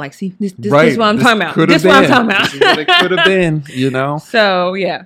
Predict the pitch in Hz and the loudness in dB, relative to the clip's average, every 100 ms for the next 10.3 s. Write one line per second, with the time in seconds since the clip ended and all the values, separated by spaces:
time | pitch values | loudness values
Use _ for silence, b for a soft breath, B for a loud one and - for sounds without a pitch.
0 | - 135 131 143 117 135 117 117 127 139 | -6 -2 0 0 0 0 0 -2 -4 -4
1 | 127 120 117 117 _ 123 147 131 160 117 | -2 -2 -4 -8 _ -8 -6 -4 -4 -4
2 | 120 - 120 127 127 - 139 139 - 131 | -4 -6 -6 -6 -8 -10 -8 -8 -8 -6
3 | 135 135 147 165 127 123 131 403 539 117 | -6 -6 -6 -4 -4 -2 -2 0 -2 -4
4 | 107 104 123 120 117 117 135 127 123 120 | -10 -8 -6 -4 -2 -4 -6 -4 -4 -4
5 | 113 107 b b b b b b - 143 | -8 -14 b b b b b b -8 -6
6 | 135 151 139 131 135 151 147 131 226 202 | -2 0 0 0 0 0 0 -2 -4 0
7 | 190 170 - - _ _ - 151 214 214 | 0 0 -4 -12 _ _ -8 -4 -2 -2
8 | 196 151 131 107 104 107 110 123 - - | -6 -6 -6 -4 -4 -6 -4 -4 -6 -10
9 | 123 120 143 156 156 139 156 151 104 98 | -8 -6 -6 -6 -6 -6 -8 -6 -6 -6
10 | 98 - - | -10 -16 -20